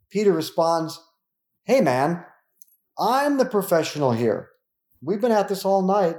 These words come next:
and caught nothing. I got this." Isn't that the way we spend life? We're too busy for silence and prayer because we got this.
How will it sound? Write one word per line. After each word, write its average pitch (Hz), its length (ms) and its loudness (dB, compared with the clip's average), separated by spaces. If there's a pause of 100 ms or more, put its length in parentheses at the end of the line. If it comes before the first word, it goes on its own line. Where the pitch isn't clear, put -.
(120)
and 131 100 -14
caught 170 300 -2
nothing. 147 400 -2 (800)
I 160 120 -4
got 254 320 0
this." - 480 -4 (1400)
Isn't 202 260 0
that 185 240 0
the 196 60 -2
way 170 240 0
we 156 220 -2
spend 185 340 -2
life? 185 420 -2 (1000)
We're 131 120 -4
too 233 200 -2
busy 185 720 -2 (480)
for 120 140 -6
silence 170 580 0
and 131 160 -10
prayer 170 280 0
because 143 680 -2 (800)
we 175 140 -2
got 180 280 0
this. - 420 -8